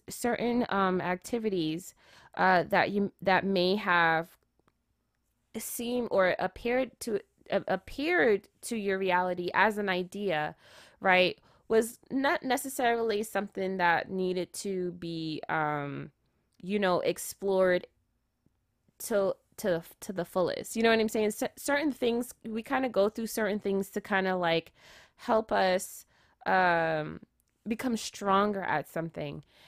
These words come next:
And so I feel like, um, for me, realizing a, a, a certain situation, um, that happened earlier, it just made me want to love myself stronger and,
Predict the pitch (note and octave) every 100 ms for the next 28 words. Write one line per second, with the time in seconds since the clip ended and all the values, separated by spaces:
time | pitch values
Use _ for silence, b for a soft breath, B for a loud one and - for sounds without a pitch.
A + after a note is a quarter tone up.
0 | b - F#3+ - F#3+ F3+ E3+ F3 - _
1 | _ _ _ _ _ - G3+ - A#3+ A#3+
2 | G#3+ F#3+ F#3+ - - F3+ F3 E3+ E3 E3
3 | - _ - A3+ G#3+ A3 G3+ F#3+ F3 -
4 | - - G3+ A#3 B3 G#3+ G3 G3 F#3+ F3+
5 | F3+ F3 - - F3+ F3+ - F#3 - G#3+
6 | F#3+ F#3+ F#3+ - G3 F#3 F#3+ - F#3 F3
7 | F3 - b b b F3+ F#3 E3+ - G3+
8 | F#3+ G3 F3+ F3 E3+ E3+ E3 D#3+ B B
9 | B B G#3 G#3+ B3+ - A#3 A3+ - A3
10 | G3+ F#3 F#3+ - - G3+ F#3 F3 F#3 F3+
11 | F#3+ F#3 F#3 F3 E3 - - F3 F3+ F3+
12 | D#3+ D3+ - E3 D#3+